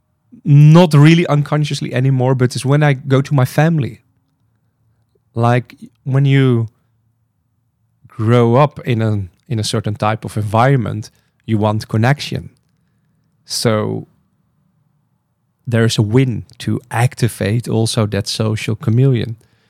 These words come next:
Of course, you want on the other side that your parents and your family just accepting and are accepting in for you are.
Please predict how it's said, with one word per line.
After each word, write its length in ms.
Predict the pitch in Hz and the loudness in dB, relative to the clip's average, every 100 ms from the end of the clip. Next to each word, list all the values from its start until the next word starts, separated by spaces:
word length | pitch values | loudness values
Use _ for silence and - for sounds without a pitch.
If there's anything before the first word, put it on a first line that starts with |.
| _ _ | _ _
Of 140 | - - | -12 -6
course, 280 | 127 113 117 | -4 -2 -4
you 80 | |
want 320 | 104 104 104 - | -2 -2 -4 -8
on 180 | 110 | -6
the 100 | 107 | -2
other 180 | 110 113 | -2 -4
side 300 | 107 101 107 | -6 -6 -6
that 160 | 104 - | -8 -10
your 80 | 104 | -10
parents 560 | - 104 104 107 113 | -8 -6 -6 -8 -10
and 100 | 95 | -10
your 100 | 107 | -12
family 400 | 104 110 107 113 | -8 -6 -6 -8
just 220 | 104 107 | -8 -10
accepting 560 | - - - 101 - 107 | -10 -10 -8 -10 -10 -10
and 160 | 117 113 _ _ _ | -8 -10 _ _ _
are 100 | - | -6
accepting 540 | 104 - 120 - 113 107 | -6 -4 -6 -6 -8 -6
in 180 | 104 104 | -8 -8
for 180 | - | -8
you 160 | 107 107 | -6 -4
are. 340 | - 123 107 | -2 0 0